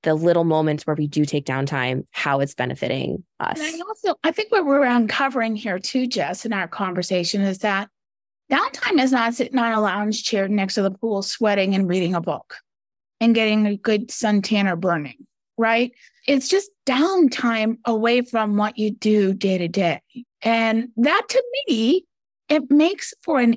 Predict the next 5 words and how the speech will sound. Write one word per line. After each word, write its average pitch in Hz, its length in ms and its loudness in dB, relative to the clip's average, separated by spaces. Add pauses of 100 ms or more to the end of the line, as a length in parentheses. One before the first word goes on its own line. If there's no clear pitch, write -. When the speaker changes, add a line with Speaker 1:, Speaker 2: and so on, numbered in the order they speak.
Speaker 2:
interesting 226 800 2
person. - 600 -12 (520)
Speaker 1:
Oh, 262 600 6
yes. 160 880 -2
Yeah. 147 540 0